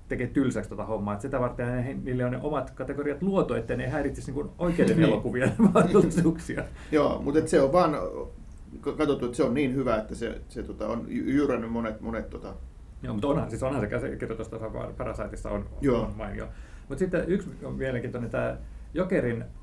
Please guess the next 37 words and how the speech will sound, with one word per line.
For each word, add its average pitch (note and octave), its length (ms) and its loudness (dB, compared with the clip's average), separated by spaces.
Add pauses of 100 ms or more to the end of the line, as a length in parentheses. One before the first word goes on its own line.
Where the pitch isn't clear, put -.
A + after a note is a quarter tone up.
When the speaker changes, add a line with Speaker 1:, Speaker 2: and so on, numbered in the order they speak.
(560)
Speaker 1:
sovitettu D#3+ 420 0
käsikirjoitus, A#2 540 -4
koska B2+ 200 -10
sehän C#3+ 260 -2
ei B2+ 120 0
suoraan A#2+ 420 0
perustu D3 640 0 (400)
Speaker 2:
Niin. D#3 220 0
Speaker 1:
mihinkään. C#3 560 2 (120)
Speaker 2:
Niin, F#3 200 -2
se E3 140 4
on - 60 0
kai D#3+ 100 2
katsottu, G3 240 0
että F#3 100 0
se - 60 -2
perustuu G#3+ 260 2
sarjakuvaan. C3 720 2 (140)
Speaker 1:
Niin. D3+ 260 8
Speaker 2:
Niin, A2 140 4
mut D#3+ 180 4
Speaker 1:
Mut, C#3+ 160 6
Speaker 2:
se, F3 160 8
Speaker 1:
mut, - 180 2
Speaker 2:
joo. C#3+ 300 4 (240)
Speaker 1:
ja C3 160 2
onhan C3+ 160 0
niinku C3 140 -2
Jokerin C#3 400 2
syntytarinaa A#2+ 760 -2
on A#2 240 -4
kerrottu C3 600 -2
ja A#2+ 160 0
sehän A#2 260 -4
ottaa A#2 240 -4
niinku A2 140 -2
elementtejä A2 840 -2